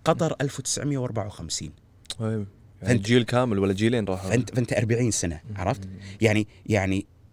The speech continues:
Speaker 1: ثانوية شويخ كانت أول ثانوية. كانوا، كانوا، كانوا اللي، اللي،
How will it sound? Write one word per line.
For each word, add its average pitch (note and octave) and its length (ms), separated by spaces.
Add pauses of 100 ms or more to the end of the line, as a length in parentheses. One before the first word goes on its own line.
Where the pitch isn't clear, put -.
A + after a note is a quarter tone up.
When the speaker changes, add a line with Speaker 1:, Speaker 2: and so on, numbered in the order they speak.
Speaker 1:
ثانوية B2 520
شويخ E3 480
كانت B2 300
أول C#3 320
ثانوية. A2+ 580 (560)
كانوا، A2+ 240 (100)
كانوا، G#2 300 (120)
كانوا F#2 340
اللي، F2 220 (160)
اللي، F2+ 220